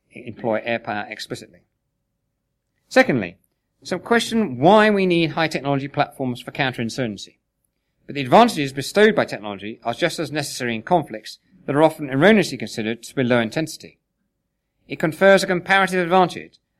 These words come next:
and allows a reliable and discriminating response in a range of circumstances.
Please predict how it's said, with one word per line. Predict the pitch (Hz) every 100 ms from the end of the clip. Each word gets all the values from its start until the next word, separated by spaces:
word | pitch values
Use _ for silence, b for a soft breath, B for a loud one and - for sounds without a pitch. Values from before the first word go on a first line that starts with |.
| -
and | 131
allows | 135 147 143
a | 147
reliable | 147 175 180 180 185
and | 131
discriminating | 139 - 190 175 160 156
response | 151 - 170 98 92 -
in | 131
a | 131
range | 131 127
of | 120
circumstances. | - 156 127 107 104 95 - _